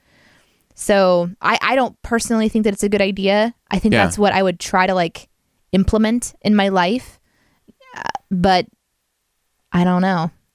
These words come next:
Speaker 2: I, I think it's,
Speaker 1: It's hard. It's a
Speaker 2: it's
Speaker 1: hard,
Speaker 2: a, I
Speaker 1: it's
Speaker 2: think
Speaker 1: a
Speaker 2: it's a
Speaker 1: hard
Speaker 2: wonderful
Speaker 1: topic.
Speaker 2: discussion to have.
Speaker 1: Yeah,
Speaker 2: And
Speaker 1: I'm
Speaker 2: I,
Speaker 1: glad to talk about it.
Speaker 2: I, the one, the one thing I thought about, um, let's talk about sex a little bit. Uh, sexual addiction is a real thing, right? And sex has destroyed many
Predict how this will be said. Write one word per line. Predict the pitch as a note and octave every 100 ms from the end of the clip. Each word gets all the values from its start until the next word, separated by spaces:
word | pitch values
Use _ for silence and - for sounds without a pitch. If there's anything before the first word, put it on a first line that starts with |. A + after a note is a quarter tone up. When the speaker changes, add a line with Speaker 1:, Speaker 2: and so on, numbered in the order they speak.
| -
Speaker 2:
I, | B2 C3+ -
I | C#3
think | D3 D#3+
it's, | C#3+
Speaker 1:
It's | G#3
hard. | - G#3+ G3+
It's | G3+
a |
Speaker 2:
it's | G#3
Speaker 1:
hard, | G3 D3+
Speaker 2:
a, | -
I |
Speaker 1:
it's | F3
Speaker 2:
think | F#3+
Speaker 1:
a |
Speaker 2:
it's |
a | G#3
Speaker 1:
hard | D3+
Speaker 2:
wonderful | D#3 D3+
Speaker 1:
topic. | C#3+
Speaker 2:
discussion | A2 - A#2 A#2
to | G2+
have. | F#2 F#2 F#2
Speaker 1:
Yeah, | E4 C#4
Speaker 2:
And |
Speaker 1:
I'm | A#2+
Speaker 2:
I, | C4+
Speaker 1:
glad | C#4 C#4
to |
talk | - F#3
about | F2+
it. | - -
Speaker 2:
I, | C#3+ D3+
the | C#3+
one, | D3+ E3 C3+
the | C3
one | C3+
thing | C#3+ B2+
I | A2
thought | - A2 A2
about, | G2+ F#2 F#2 -
um, | G2+ F#2 F#2 F2+ _ _ _ _ _ -
let's | A#2 -
talk | A#2+
about | G#2+
sex | - G#2 -
a |
little | G2 F2+
bit. | E2 E2 _ _ _ _ _
Uh, | A#2 A2+ A2 G2+ - _ -
sexual | - - F3+ - A3 C#3
addiction | A2 G#2 A#2
is | G2+
a | F#2+
real | F#2+ F2+
thing, | - F2
right? | F#2 F2 B2+ - _ -
And | B2 A#2+ A#2+
sex | - D#3+ -
has | D3+
destroyed | - - D3 C3+
many | C3+ G3+